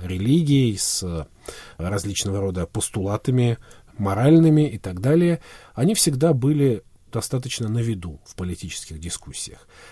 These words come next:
Для Европы в последнее время, в последние пару-тройку десятилетий это было не так уж характерно. Чаще говорили о более, так сказать, прагматических вопросах, о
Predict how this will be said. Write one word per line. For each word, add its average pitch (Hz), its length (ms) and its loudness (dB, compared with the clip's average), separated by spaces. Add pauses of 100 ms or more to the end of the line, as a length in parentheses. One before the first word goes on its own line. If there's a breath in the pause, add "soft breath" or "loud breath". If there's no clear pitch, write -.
(120 soft breath)
Для 123 180 2
Европы 165 360 4
в - 80 -6
последнее 101 640 -2
время, 151 300 -2
в - 60 -8
последние 76 800 -10 (560)
пару-тройку 85 560 -10
десятилетий 170 560 -4
это 170 280 -4
было 143 420 0 (200 soft breath)
не 143 120 4
так 117 220 -2
уж - 120 -12
характерно. 156 640 0 (320 soft breath)
Чаще 143 400 2
говорили 98 640 -4
о 104 260 -6
более, 95 520 -4 (140)
так - 120 -16
сказать, - 240 -14
прагматических 127 760 -2
вопросах, 139 580 -2
о 78 180 -10